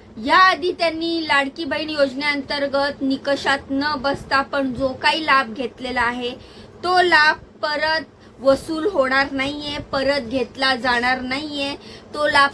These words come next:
त्यांच्याकडेच राहील. मात्र जानेवारीपासून त्यांना पुढचा लाभ मिळणार नाही. तथापि कल्याणकारी राज्याची संकल्पना पुढे नेत असताना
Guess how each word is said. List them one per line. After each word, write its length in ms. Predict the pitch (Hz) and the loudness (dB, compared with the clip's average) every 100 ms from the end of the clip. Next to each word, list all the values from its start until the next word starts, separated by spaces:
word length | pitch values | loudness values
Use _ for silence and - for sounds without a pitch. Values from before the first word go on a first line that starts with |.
| - | -2
त्यांच्याकडेच 720 | 277 240 285 285 294 294 - | -4 -2 -4 -2 -2 -2 -4
राहील. 380 | 269 262 339 285 | -2 0 0 -2
मात्र 440 | 269 262 262 269 | 0 0 0 -2
जानेवारीपासून 1040 | 254 254 240 269 294 302 302 285 277 320 | 0 0 0 0 -2 -4 -4 -6 -6 -8
त्यांना 340 | 277 269 262 269 | -4 -4 0 -2
पुढचा 580 | 269 269 240 - 285 285 | -2 -6 -6 -2 0 2
लाभ 380 | 262 247 254 | 2 2 2
मिळणार 580 | 240 247 240 233 233 233 | -2 -4 -2 -2 0 -2
नाही. 440 | 240 226 226 285 175 - 277 262 - - | -4 -6 -6 -8 -12 -10 -8 -8 -10 -4
तथापि 560 | 320 311 427 359 359 359 359 | -4 0 0 0 0 -4 -2
कल्याणकारी 720 | 311 320 359 415 370 370 392 | -2 2 2 2 2 2 2
राज्याची 540 | 320 254 311 294 320 - | 2 2 -2 -2 -6 -4
संकल्पना 680 | 269 269 302 359 339 320 311 | -4 -2 -2 -2 -2 0 -2
पुढे 360 | - 285 285 | -2 0 0
नेत 300 | 339 330 302 | 2 0 -2
असताना 580 | 285 277 285 262 247 254 | -6 -2 -2 0 0 -2